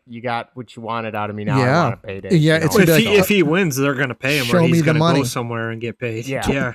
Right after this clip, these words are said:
Speaker 2: That's
Speaker 3: for
Speaker 2: gonna
Speaker 3: sure.
Speaker 2: be the, the twenty-two twenty-three is his final season.
Speaker 1: Okay. Okay, so they got a, what, two
Speaker 2: Next year.
Speaker 1: No, next year. Next year, yeah.
Speaker 2: The
Speaker 1: So
Speaker 2: next,
Speaker 1: that'll
Speaker 2: when
Speaker 1: be
Speaker 2: next
Speaker 1: time.
Speaker 2: October, when that season starts.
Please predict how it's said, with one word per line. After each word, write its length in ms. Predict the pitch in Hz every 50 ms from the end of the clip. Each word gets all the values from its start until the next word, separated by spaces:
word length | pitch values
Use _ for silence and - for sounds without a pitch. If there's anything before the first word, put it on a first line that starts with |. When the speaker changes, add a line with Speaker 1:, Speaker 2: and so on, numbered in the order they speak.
| - _ _
Speaker 2:
That's 240 | - 156 151 151 -
Speaker 3:
for 80 | - -
Speaker 2:
gonna 140 | 180 175
Speaker 3:
sure. 80 | - -
Speaker 2:
be 120 | 151 156
the, 280 | 151 139 147 143 139 135
the 140 | 143 143 143
twenty-two 540 | - - 170 170 170 170 - - - 175 160
twenty-three 680 | - - - 165 160 165 156 - - - 147 143 135 131
is 160 | 127 - -
his 200 | 151 139 - -
final 380 | - - 147 139 135 131 123
season. 480 | 120 - - 127 127 113 113 117 113 120 _ _ _ _ _ _ _ _ _ _ _ _ _ _ _ _
Speaker 1:
Okay. 280 | - 135 - - 110 101 - _ _ _ _ _ _ _ _ _ _ _ _ _ _ _ _ _ _ _ _ _ _ _ -
Okay, 260 | - - 170 131 117 117
so 140 | - - 185
they 120 | 208 220
got 160 | 233 220 185
a, 80 | 165 143 _
what, 260 | - 120 107 - - _
two 800 | - - 135 135 135 135 135 135 131 131 131 131 127 127 127 123
Speaker 2:
Next 300 | 165 139 131 - - -
year. 140 | 139 139 139
Speaker 1:
No, 180 | 143 127 95 - 113
next 320 | 123 131 - - - -
year. 180 | 127 107 104 98
Next 300 | 98 107 113 - - -
year, 180 | 143 147 135 110
yeah. 200 | 107 113 107 95
Speaker 2:
The 80 | 147
Speaker 1:
So 60 | 135
Speaker 2:
next, 160 | 131 143 147 151
Speaker 1:
that'll 140 | 107 -
Speaker 2:
when 120 | 139 131 131
Speaker 1:
be 20 |
Speaker 2:
next 200 | 131 143 139 -
Speaker 1:
time. 80 | 113 143
Speaker 2:
October, 480 | 131 120 - - 151 165 160 143 127 117
when 160 | 117 123 123
that 160 | 127 131 135
season 340 | - - 147 143 147 - 156
starts. 460 | - - - 127 123 - - - -